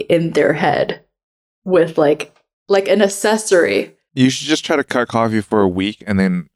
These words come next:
Speaker 2: see what happens afterwards.
Speaker 1: Yeah, so
Speaker 2: Because I think there's, you're definitely desensitized to caffeine.
Speaker 1: Yeah,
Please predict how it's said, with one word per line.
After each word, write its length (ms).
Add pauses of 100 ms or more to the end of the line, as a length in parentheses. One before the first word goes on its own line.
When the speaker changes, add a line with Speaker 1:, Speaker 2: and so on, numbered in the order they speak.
(340)
Speaker 2:
see 320
what 160
happens 300
afterwards. 640
Speaker 1:
Yeah, 280
so 540
Speaker 2:
Because 320
I 100
think 240
there's, 260 (120)
you're 200
definitely 340 (100)
desensitized 640
to 100
caffeine. 640 (300)
Speaker 1:
Yeah, 320